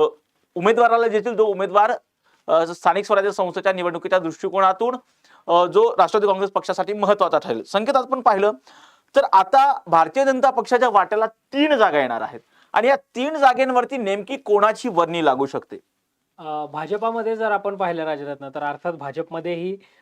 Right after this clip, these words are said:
Speaker 2: मोठ्या प्रमाणावर इच्छुक जे आहेत ते असल्याचं पाहायला मिळतं. मग अर्चना पाटील चाकूरकरांचं नाव मध्यंतरी विधान परिषदेच्या या तीन जागांपैकी एका जागेवर, अ, जे आहे ते प्रामुख्याने चर्चेत आल्याचं आपल्याला पाहायला मिळालं होतं. मात्र जी काही माहिती समोर येते त्यानुसार आर्वी विधानसभेचे माजी आमदार की ज्यां-,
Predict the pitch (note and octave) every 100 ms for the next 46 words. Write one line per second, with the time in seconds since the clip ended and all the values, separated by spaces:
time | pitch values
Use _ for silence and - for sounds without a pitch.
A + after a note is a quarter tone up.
0 | _ D3 D#3 F#3+ G3 F3 F#3 F#3 F#3+ F3+
1 | - F#3+ D#3 F3+ D#3 E3+ E3+ F3+ E3+ -
2 | F3 F3 E3+ D3+ D#3 D#3 D#3 D#3 D3+ D#3
3 | _ _ _ - C#3+ F3 F3 F3 E3+ E3+
4 | E3+ D#3 E3+ F3 E3+ E3+ F3 E3 E3 D#3
5 | D#3 D#3 D3+ D#3 D3 D3+ D3 D3 C#3+ D3+
6 | D3+ D3+ D3 D3 D3+ D3 D3 D3 C#3+ C#3
7 | C#3 C#3+ D3 C#3+ C#3 C#3 D3 D3+ _ -
8 | - _ C3+ B2+ C3 B2+ C3+ D#3 D#3 E3+
9 | E3+ D#3+ D3+ E3+ E3+ E3 D3+ C#3+ E3 D#3+
10 | D#3 D#3 D3 D#3 D3 C#3 C#3 C#3 C#3 C#3+
11 | D3 F3 F3+ F#3 A3 F3+ A3 A#3 A#3+ A3+
12 | F#3+ F3+ G#3 G3+ F3 E3 C#3+ C#3 D3 _
13 | _ _ - E3 F#3 G#3+ - E3 F3 G#3
14 | G#3+ G3+ G#3 G3+ G3+ G3+ A3+ A3 G#3 F3+
15 | E3+ F#3+ E3 D3 C3+ D3 D3+ D3